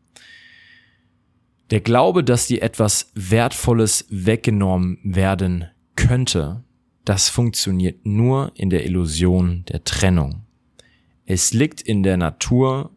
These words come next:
des Egos zu trennen. Eine weitere Illusion ist die der Kontrolle.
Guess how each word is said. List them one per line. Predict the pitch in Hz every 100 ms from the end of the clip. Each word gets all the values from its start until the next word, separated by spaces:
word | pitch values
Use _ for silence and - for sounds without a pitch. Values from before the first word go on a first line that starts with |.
| _
des | 90 - -
Egos | 92 92 90 87 85 - - _
zu | - 147
trennen. | 143 147 151 76 - _ _ _ _ _ _ _ _ _ _ _ -
Eine | 98 95 85
weitere | 123 196 214 110
Illusion | 101 98 85 98 101
ist | 101 -
die | 117
der | 110 110
Kontrolle. | - 139 - 165 185 104 -